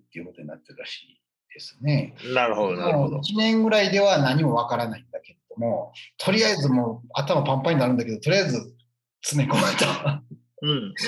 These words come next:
Speaker 1: まあ、そこは変わんないですね、やっぱり。あ、要するに基礎的な単語と定義を入れないことには、まず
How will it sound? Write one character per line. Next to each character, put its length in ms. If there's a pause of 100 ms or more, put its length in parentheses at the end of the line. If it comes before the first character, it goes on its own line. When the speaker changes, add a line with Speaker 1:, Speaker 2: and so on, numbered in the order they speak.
(120)
Speaker 1:
ま 60
あ、 20
そ 120
こ 80
は 80
変 100
わ 80
ん 60
な 100
い 60
で 100
す 140
ね、 100
や 120
っ 80
ぱ 100
り。 160 (440)
あ、 120
要 100
す 80
る 60
に 60
基 40
礎 160
的 220
な 100
単 300
語 280 (220)
と 240
定 240
義 180
を 120
入 80
れ 120
な 120
い 80
こ 100
と 140
に 160
は、 340 (240)
ま 160
ず 120